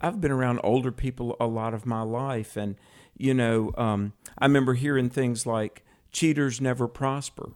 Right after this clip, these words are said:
Well, Proverbs twenty-eight thirteen says, "He who conceals his transgressions will not prosper,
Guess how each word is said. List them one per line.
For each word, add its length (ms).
Well, 460
Proverbs 460
twenty-eight 420
thirteen 480
says, 320
"He 300
who 180
conceals 760
his 200
transgressions 1000
will 100
not 300
prosper, 560